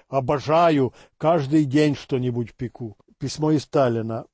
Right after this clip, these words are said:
Получил я, Анатолий Иванович, от московского друга письмо, в котором он, посетовав на отклонение погоды, перешел к обсуждению эстонских проблем,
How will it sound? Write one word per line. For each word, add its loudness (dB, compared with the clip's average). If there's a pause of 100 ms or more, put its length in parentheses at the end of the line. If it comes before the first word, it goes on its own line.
Получил 0
я, 4
Анатолий 4
Иванович, 4
от -4
московского -2
друга 0
письмо, -2
в -12
котором -2
он, 0
посетовав 0 (260)
на 2
отклонение 0
погоды, 0 (440)
перешел 2
к -8
обсуждению 0
эстонских -4
проблем, 0